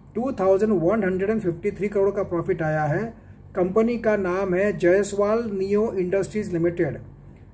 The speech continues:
जायसवाल नियो इंडस्ट्रीज लिमिटेड कंपनी का नाम है।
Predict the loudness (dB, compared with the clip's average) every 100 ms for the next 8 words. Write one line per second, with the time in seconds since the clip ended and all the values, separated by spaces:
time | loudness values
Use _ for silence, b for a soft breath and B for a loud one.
0 | -16 2 4 6 4 2 2 2 0 -2
1 | 0 2 2 2 0 0 0 0 -2 0
2 | 0 0 0 0 -2 -2 -4 -2 -2 0
3 | -2 0 0 0